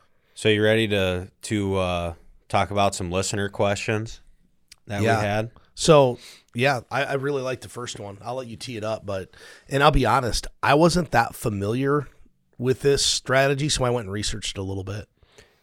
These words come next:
Speaker 1: Yeah, so Lisa, she asked, "My dad always said I should abide by the twenty slash four slash ten rule when buying a car. I just got a new job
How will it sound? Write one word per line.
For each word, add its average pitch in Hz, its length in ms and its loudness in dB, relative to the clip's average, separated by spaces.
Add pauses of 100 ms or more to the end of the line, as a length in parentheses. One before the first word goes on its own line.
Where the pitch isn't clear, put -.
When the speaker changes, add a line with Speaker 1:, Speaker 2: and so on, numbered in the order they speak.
Speaker 1:
Yeah, 104 300 2
so 104 400 2
Lisa, 104 760 2
she 110 480 0
asked, 98 500 0
"My 104 220 0
dad 113 320 6
always 107 240 6
said 104 200 0
I 98 100 4
should 95 360 0
abide 92 440 4
by 95 160 6
the 87 300 0 (600)
twenty 131 840 -2 (440)
slash 107 580 0
four 113 500 6
slash 104 680 -2
ten 107 420 0
rule 95 560 4
when 92 280 -4
buying 98 400 4
a 98 140 -2
car. 87 480 2 (360)
I 98 100 -4
just 110 240 2
got 123 180 8
a 117 40 0
new 123 160 2
job 101 580 2